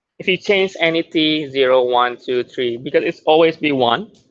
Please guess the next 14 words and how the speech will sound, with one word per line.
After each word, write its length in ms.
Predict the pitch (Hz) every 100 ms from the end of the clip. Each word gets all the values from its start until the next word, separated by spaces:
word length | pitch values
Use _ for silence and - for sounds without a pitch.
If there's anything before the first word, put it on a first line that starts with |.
| _
So 80 | -
it's, 200 | 180 180
it's 160 | - -
always 340 | 185 190 190
be 140 | 185 180
a 60 |
circle, 540 | 180 214 220 113 - _ _ _
okay? 240 | - 156 - _ _
It's 140 | 156
always 180 | 160 160
be 120 | 165
a 40 | 156
circle, 420 | 156 151 123 - _ _
okay? 180 | - 151